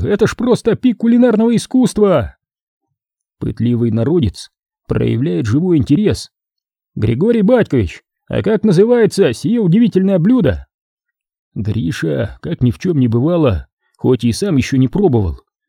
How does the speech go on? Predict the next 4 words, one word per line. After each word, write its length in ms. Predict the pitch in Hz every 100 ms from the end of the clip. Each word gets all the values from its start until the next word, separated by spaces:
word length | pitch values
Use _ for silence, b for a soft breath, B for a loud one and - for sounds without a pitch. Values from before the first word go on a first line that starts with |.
| _
сознанием 680 | - 135 95 170 180 175 139
дела 300 | 135 180 156
любопытство 640 | 135 135 131 190 - 147
удовлетворяет. 880 | 147 139 135 - 135 202 151 82 -